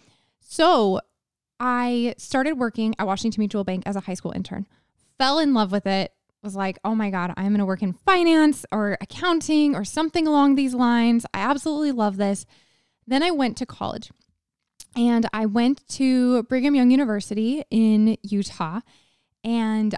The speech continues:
I showed up bright-eyed, bushy-tailed, thinking, "I'm unstoppable. I worked at a bank. I know how to be successful in this industry." And then, uh, I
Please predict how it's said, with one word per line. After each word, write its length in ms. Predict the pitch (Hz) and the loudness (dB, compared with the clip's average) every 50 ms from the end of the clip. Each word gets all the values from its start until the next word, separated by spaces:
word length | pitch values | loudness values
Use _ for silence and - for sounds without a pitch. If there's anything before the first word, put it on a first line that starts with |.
| - _ - | -6 _ -6
I 640 | 233 240 240 240 240 240 240 247 247 247 247 226 - 269 | -2 -2 0 0 0 0 0 0 0 0 0 -2 -4 -6
showed 360 | - - - 247 226 233 233 | -10 -4 -2 0 2 2 2
up 340 | 233 226 220 - 202 - - | 2 2 0 0 -4 -10 -8
bright-eyed, 640 | - 220 233 240 254 277 277 262 254 254 240 214 | -2 0 2 2 2 4 4 4 4 4 2 2
bushy-tailed, 600 | 233 254 - 277 262 226 214 233 240 233 233 208 | 0 0 0 0 -4 -2 0 0 2 2 2 2
thinking, 460 | - 220 226 214 233 226 220 220 220 - | 2 0 2 2 2 0 0 0 -2 -2
"I'm 220 | - 208 208 220 175 | -4 -4 -4 -2 -2
unstoppable. 840 | 185 220 220 - - - 330 320 330 330 277 294 320 302 302 294 294 - | 0 -2 -2 -2 -2 0 2 4 4 2 4 4 6 6 6 6 4 2
I 100 | 233 220 | 0 0
worked 260 | 208 220 233 - - | 0 -2 -2 -2 -2
at 80 | 240 214 | -2 -2
a 100 | 196 _ _ - | -2 _ _ -2
bank. 340 | 294 294 285 285 277 277 - - | 0 2 4 4 4 2 2 -2
I 160 | 208 220 220 | -4 -2 0
know 320 | 220 226 226 233 233 240 240 | 2 2 4 6 6 6 4
how 160 | - - 240 | 2 0 -4
to 80 | 240 | -2
be 160 | 196 240 233 226 | 0 0 -2 -2
successful 720 | - 214 208 - - 277 302 - - 302 302 294 285 277 | -2 -4 -8 -2 0 0 0 0 0 0 2 4 4 4
in 120 | 277 269 | 4 4
this 220 | 254 262 262 - | 4 4 2 0
industry." 600 | - - 262 254 247 240 - - 262 247 247 254 240 _ - - - - - _ _ _ _ _ | 0 0 0 0 0 0 -2 -2 0 0 0 0 -4 _ -18 -20 -20 -20 -20 _ _ _ _ _
And 340 | - 240 254 247 240 202 202 | -4 0 0 2 0 0 0
then, 500 | - 285 302 320 311 294 277 269 262 254 | 0 2 2 4 4 4 4 4 4 2
uh, 40 | - _ - | 0 _ -6
I 640 | 226 240 233 226 220 214 208 202 202 202 214 214 | -4 -2 -2 0 0 -2 -2 -2 -4 -4 -6 -10